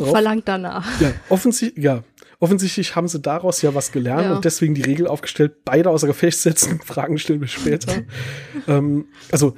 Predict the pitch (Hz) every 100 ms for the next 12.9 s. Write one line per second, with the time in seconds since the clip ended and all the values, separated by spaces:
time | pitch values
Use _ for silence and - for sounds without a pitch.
0 | - 269 - - 196 233 233 262 240 202
1 | 202 196 - 208 190 - 165 156 175 -
2 | 170 165 160 139 135 180 190 190 - 143
3 | 147 131 127 123 135 165 175 165 165 165
4 | - - - - - 135 - 269 190 -
5 | 190 196 180 170 180 - 180 156 - 185
6 | 185 175 165 - 139 - 131 135 - -
7 | 123 135 190 185 160 143 131 135 - 127
8 | 143 123 131 131 - 156 196 - 165 170
9 | 170 170 180 196 220 - - - - -
10 | - - 147 143 147 151 151 - 160 -
11 | 175 156 - 156 - 139 123 143 147 143
12 | 151 - - 147 123 117 117 117 -